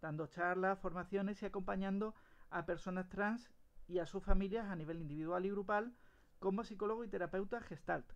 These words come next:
que eso es muy importante, la gestalt es una cosa que ya me contarás bien. Eh, labor que desempeñaste durante un tiempo en Fundación Daniela y luego veo que hay un tránsito muy claro de Fundación Daniela, eh, colaboras con Transgender Europe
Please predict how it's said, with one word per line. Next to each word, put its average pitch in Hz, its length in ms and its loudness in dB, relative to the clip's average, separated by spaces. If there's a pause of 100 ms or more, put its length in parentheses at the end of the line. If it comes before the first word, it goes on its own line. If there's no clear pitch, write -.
que - 100 -16
eso 156 100 -8
es 185 60 -4
muy 185 120 -2
importante, 151 500 -6
la 135 80 -4
gestalt 190 400 -6 (160)
es 196 220 -12
una 185 200 -6
cosa 196 240 -8
que 180 240 -8 (520)
ya 180 140 2
me 180 120 -2
contarás 160 400 -4
bien. 139 280 -8 (220)
Eh, 175 460 2
labor 175 260 4
que 202 80 0
desempeñaste 220 640 -2
durante 160 240 -6
un 160 80 -8
tiempo 196 280 -2
en 156 80 -4
Fundación 160 420 -6
Daniela 214 460 -2 (340)
y 175 80 -2
luego 190 200 6
veo 220 220 2
que 214 80 -2
hay 190 140 2
un 190 120 0
tránsito 196 640 -4
muy 170 200 -10
claro 143 340 -10
de 143 160 -10
Fundación 156 420 -8
Daniela, 190 560 2 (380)
eh, 175 320 -2
colaboras 170 500 -2
con 180 300 -8
Transgender 180 520 -2
Europe 226 480 -2